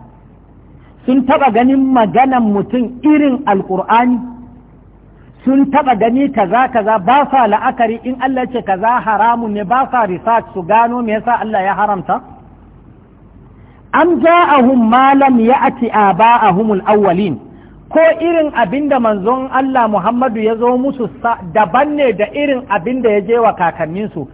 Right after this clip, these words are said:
Ai kakanninsu ma na da, ai annabawa sun je musu. Su kuma annabinku ya zo muku.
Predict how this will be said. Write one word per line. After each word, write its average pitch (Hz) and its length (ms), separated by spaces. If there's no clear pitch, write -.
Ai 294 280
kakanninsu 233 1000
ma 214 240
na 220 140
da, 202 340
ai 233 280
annabawa 226 800
sun 226 180
je 220 160
musu. 220 300
Su 330 260
kuma 320 480
annabinku 233 540
ya 190 180
zo 196 160
muku. 202 300